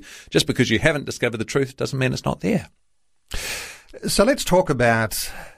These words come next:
Speaker 2: our God, uh,
Speaker 1: Yes.
Speaker 2: the God of the Bible.
Speaker 1: Mm-hmm.
Speaker 2: Uh, we talk about the Judeo-Christian God,
Speaker 1: Sure.
Speaker 2: uh, because you have the Jewish scriptures, you have the Christian scriptures,
Speaker 1: Mm-hmm.
Speaker 2: uh, because he has, uh, we believe, revealed himself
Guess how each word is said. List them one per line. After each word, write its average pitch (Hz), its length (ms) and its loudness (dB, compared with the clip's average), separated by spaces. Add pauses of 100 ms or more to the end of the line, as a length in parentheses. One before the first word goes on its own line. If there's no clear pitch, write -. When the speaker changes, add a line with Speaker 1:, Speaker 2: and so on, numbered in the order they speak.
(140)
Speaker 2:
our 139 260 2
God, 90 460 -6 (260)
uh, 90 160 -2
Speaker 1:
Yes. 90 140 0
Speaker 2:
the 110 80 4
God 117 260 8
of 127 80 6
the 123 60 0
Bible. 110 600 0
Speaker 1:
Mm-hmm. 98 120 2
Speaker 2:
Uh, 104 200 6
we 98 80 -2
talk 110 160 -2
about 104 260 2
the 107 140 4
Judeo-Christian 107 1900 4
God, 90 480 2
Speaker 1:
Sure. - 260 2
Speaker 2:
uh, 92 300 8
because 92 280 4
you 101 60 8
have 85 100 4
the 85 80 0
Jewish 110 440 6
scriptures, 127 640 2
you 80 60 0
have 78 160 -2
the 73 80 -10
Christian 78 440 2
scriptures, - 500 -2 (200)
Speaker 1:
Mm-hmm. 82 200 -2 (180)
Speaker 2:
uh, 180 160 -2 (100)
because 143 880 4 (240)
he 180 260 4
has, 131 720 2 (100)
uh, - 140 -4
we 143 280 8
believe, 104 720 0 (340)
revealed 131 840 6
himself - 800 -4